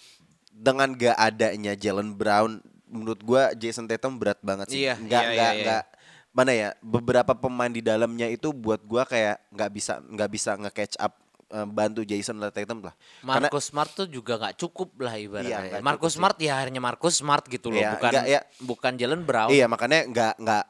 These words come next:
Speaker 1: buat gua akan sangat berat untuk Jason Tatum untuk, untuk di musim ini lah,
Speaker 2: Hmm.
Speaker 1: karena dengan kehilangan Jalen Brown buat gua kayak ini sulit banget.
Speaker 2: Doi cederanya apa sih?
Speaker 1: Ah, ah, ini sprain, ah, gua lupa
Speaker 2: Oke.
Speaker 1: deh. Oh ya, eh, pokoknya cedera ya, gue, G W S
Speaker 2: Agak-agak
Speaker 1: aja.
Speaker 2: berat lah ya.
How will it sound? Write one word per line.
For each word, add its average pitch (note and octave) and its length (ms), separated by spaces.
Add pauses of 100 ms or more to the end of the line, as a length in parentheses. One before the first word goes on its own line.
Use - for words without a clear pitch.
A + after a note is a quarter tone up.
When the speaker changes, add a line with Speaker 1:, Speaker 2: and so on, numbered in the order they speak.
(220)
Speaker 1:
buat A#2 340
gua A#2+ 380
akan A#2 260
sangat A2+ 240
berat A2+ 220
untuk A2+ 80
Jason G#2 240
Tatum G#2+ 320
untuk, G#2 240
untuk G#2+ 240
di G#2 80
musim G#2+ 260
ini G#2+ 160
lah, A#2 140
Speaker 2:
Hmm. G#2 80
Speaker 1:
karena G2+ 200
dengan G#2+ 200
kehilangan G2+ 380
Jalen G2 260
Brown A2 160
buat G2+ 140
gua G#2 160
kayak G2+ 180 (600)
ini C3 160
sulit A#2 280
banget. F#2+ 240
Speaker 2:
Doi E3 140
cederanya G3 400
apa G3 80
sih? A3 160 (800)
Speaker 1:
Ah, D#3+ 240 (240)
ah, E3+ 320 (1000)
ini C3 120
sprain, B2 300
ah, F3+ 100
gua E3 160
lupa B2+ 220
Speaker 2:
Oke. F#2 160
Speaker 1:
deh. E2+ 80 (160)
Oh G#2 100
ya, A2 220 (160)
eh, B2 100
pokoknya C3 260
cedera B2 220
ya, B2 120
gue, A#2 180
G A#2+ 100
W B2+ 100
S B2+ 120
Speaker 2:
Agak-agak B2+ 220
Speaker 1:
aja. A#2+ 100
Speaker 2:
berat C3 240
lah A#2 140
ya. G#2+ 160